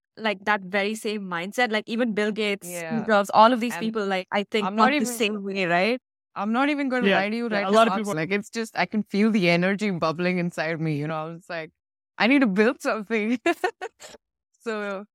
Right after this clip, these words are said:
Speaker 3: <laughs>
Speaker 2: yeah. I just, like, on your
Speaker 3: I'm,
Speaker 2: platform,
Speaker 3: I'm
Speaker 2: is there
Speaker 3: glad.
Speaker 2: some, like,
Speaker 1: <laughs>
Speaker 2: have you heard some really
Speaker 3: I'm glad.
Speaker 2: amazing, like, what is, like, your favorite music that you've probably heard produced till now or something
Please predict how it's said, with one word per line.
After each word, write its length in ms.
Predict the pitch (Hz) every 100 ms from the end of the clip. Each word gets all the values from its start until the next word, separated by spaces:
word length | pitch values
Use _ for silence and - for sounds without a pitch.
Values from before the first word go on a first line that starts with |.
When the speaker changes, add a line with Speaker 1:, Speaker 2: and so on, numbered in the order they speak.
| _
Speaker 3:
<laughs> 200 | _ -
Speaker 2:
yeah. 520 | 214 220 208 185 - - - - _ _ _ _ _ _ _ _ _
I 160 | 240 262
just, 260 | 427 480 - _ _ -
like, 360 | 254 254 - -
on 200 | 220 311
your 120 | 339 180
Speaker 3:
I'm, 80 |
Speaker 2:
platform, 420 | 262 233 247 - -
Speaker 3:
I'm 120 | 185
Speaker 2:
is 100 | 180
there 180 | 247 269
Speaker 3:
glad. 20 |
Speaker 2:
some, 400 | 254 269 254 220 _ _ _ _ _
like, 140 | 214 440
Speaker 1:
<laughs> 320 | 427 466 - 208
Speaker 2:
have 180 | 208
you 180 | 220 240
heard 300 | 226 220 214
some 300 | - 214 196
really 360 | 165 196 196 185
Speaker 3:
I'm 100 | 165
glad. 240 | 170 165
Speaker 2:
amazing, 380 | 190 208 208 180
like, 120 | 180
what 180 | 185 196
is, 140 | 220
like, 160 | 220 196
your 120 | 180
favorite 380 | 151 185 180 180
music 360 | 185 180 170 -
that 160 | 170
you've 140 | 175 180
probably 360 | 170 160 165
heard 280 | 175 165 165
produced 380 | - 151 156 -
till 120 | 156
now 200 | 147 139
or 80 | 131
something 400 | - 147 135 131